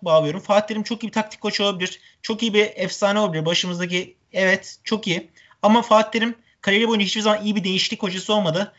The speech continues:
Ve bugün de yaptığı değişiklik taktikleri, değişiklikler yanlıştı. Ee, hem işte altmış beşinci dakikada Etebo, e, Emre Taşdemir, Ali Yavuz Kol üçlüsünü aynı anda sokması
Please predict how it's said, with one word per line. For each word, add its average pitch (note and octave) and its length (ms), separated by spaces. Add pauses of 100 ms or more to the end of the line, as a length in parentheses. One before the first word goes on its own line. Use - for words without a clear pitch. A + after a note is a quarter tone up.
(160)
Ve F#3 100
bugün A3 240
de G#3 40
yaptığı G3 280
değişiklik - 340
taktikleri, G3+ 680 (120)
değişiklikler F#3+ 640
yanlıştı. F#3 540 (540)
Ee, D3 400
hem A3 280 (580)
işte G3 380
altmış F3 380
beşinci G#3 200
dakikada G3+ 540
Etebo, G3+ 540 (380)
e, D3 60 (400)
Emre F#3+ 260
Taşdemir, A3 400
Ali F3+ 180
Yavuz G3 220
Kol G#3+ 240
üçlüsünü G3+ 400
aynı G#3 360
anda G3 140
sokması F3 600